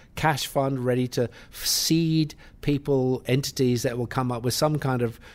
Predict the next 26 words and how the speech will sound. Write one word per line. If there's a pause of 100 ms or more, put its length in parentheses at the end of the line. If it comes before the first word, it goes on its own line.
solution. (400)
And
we're
not
alone. (380)
Uh,
a
lot
of
the
airline
community
is
saying,
"Well, (240)
you
know,
we'll
try (160)
our
best
to
fund
these
people, (360)
but